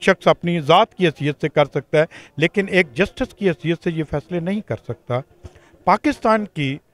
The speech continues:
ये बदकिस्मती हो गई है कि रीराइट कर रहे हैं आइन को। ये कहाँ का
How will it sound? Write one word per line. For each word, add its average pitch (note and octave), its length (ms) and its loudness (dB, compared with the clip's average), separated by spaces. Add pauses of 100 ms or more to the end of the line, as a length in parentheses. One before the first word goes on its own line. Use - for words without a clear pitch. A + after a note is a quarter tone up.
(520)
ये G3 60 4
बदकिस्मती A#3+ 720 0
हो D#3 180 4
गई C3+ 180 -4
है C3 220 4 (280)
कि B3+ 80 4
रीराइट C4 440 4
कर G3 180 6
रहे G3 140 6
हैं F#3+ 200 6
आइन C3+ 240 4
को। - 240 -12 (760)
ये B3+ 200 4
कहाँ B3+ 300 4
का B3 160 2